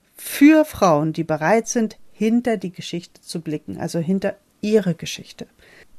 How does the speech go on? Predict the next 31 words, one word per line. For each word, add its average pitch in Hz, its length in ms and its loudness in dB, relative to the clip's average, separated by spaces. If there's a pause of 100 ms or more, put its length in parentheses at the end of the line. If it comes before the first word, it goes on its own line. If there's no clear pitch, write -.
(120)
Und 185 180 0
der 175 80 0
Pionierinnenpreis 202 1500 0
liegt 208 340 -4
für 190 100 -6
die - 200 -14
erste 240 320 0
Runde 208 400 2 (540)
bei 165 140 -4
zweihundertsiebenundneunzig 180 1300 -2
Euro. 131 360 -12 (500)
Und 208 160 0
wenn 240 160 6
du 294 80 6
spürst, 285 520 -2
dass 185 120 -4
dich - 240 -6
das - 400 -8
ruft 277 400 -2
und 175 160 -4
anspricht, 196 640 -4
dann 165 160 -2
geh 170 160 -8
in 160 100 -6
die 160 120 -12
Shownotes, 294 580 -2
dort 175 220 -8
findest 175 340 -6
du 170 60 -10
den 160 180 -4
Link 233 380 0